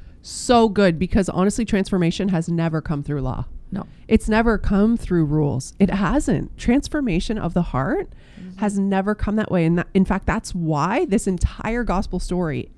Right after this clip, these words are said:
Speaker 1: is based on grace.
Speaker 2: Yeah.
Speaker 1: Because rules could not transform a heart. They could not change a life. Only by grace, only through the grace of
Speaker 2: Mm.
Speaker 1: Jesus.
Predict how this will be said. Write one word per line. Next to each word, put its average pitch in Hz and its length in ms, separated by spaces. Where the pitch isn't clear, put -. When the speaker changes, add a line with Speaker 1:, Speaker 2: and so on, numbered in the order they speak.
Speaker 1:
is 190 200
based 175 360
on 170 140
grace. - 520
Speaker 2:
Yeah. 143 120
Speaker 1:
Because 185 320
rules 185 540
could 226 340
not 196 300
transform 170 720
a 175 60
heart. 262 260
They 165 100
could 202 300
not 240 240
change 233 580
a 196 60
life. 190 500
Only 220 420
by 196 220
grace, 175 420
only 226 320
through 202 300
the 185 80
grace 170 320
of 165 60
Speaker 2:
Mm. 165 60
Speaker 1:
Jesus. 160 460